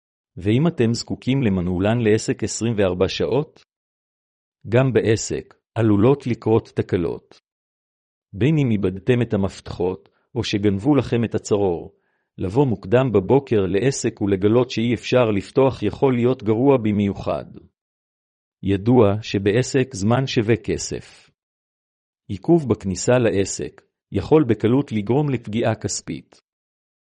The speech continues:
אנחנו מודעים לחשיבותו של הטיפול המהיר, ולכן אנחנו זמינים עבורכם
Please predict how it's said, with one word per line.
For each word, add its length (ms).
אנחנו 300
מודעים 480
לחשיבותו 680
של 200
הטיפול 400
המהיר, 640
ולכן 420
אנחנו 380
זמינים 480
עבורכם 560